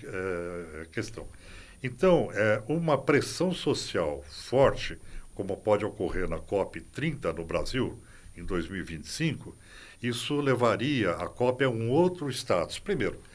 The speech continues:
o Brasil é um país de grande biodiversidade, detém a maior floresta tropical do mundo, é um país que tem populações vulneráveis,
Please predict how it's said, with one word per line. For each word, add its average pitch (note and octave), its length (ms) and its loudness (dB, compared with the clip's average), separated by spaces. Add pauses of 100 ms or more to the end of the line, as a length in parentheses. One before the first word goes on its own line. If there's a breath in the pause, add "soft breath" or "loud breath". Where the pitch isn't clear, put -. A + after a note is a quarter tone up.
(300 loud breath)
o C#3 60 -2
Brasil D3+ 500 4
é D3+ 40 4
um C#3 80 -2
país C#3 360 4
de A2+ 120 -2
grande A#2 360 2
biodiversidade, A2 1080 2 (540 loud breath)
detém B2 440 0
a G#2+ 60 2
maior G2+ 300 4
floresta F#2+ 460 -2
tropical F2+ 480 -4
do D#2 100 -8
mundo, G#2 480 -4 (300 loud breath)
é A2+ 80 2
um A2+ 80 0
país G#2+ 400 2
que - 140 -10
tem A2 340 -2
populações F#2 640 -4
vulneráveis, F2 880 0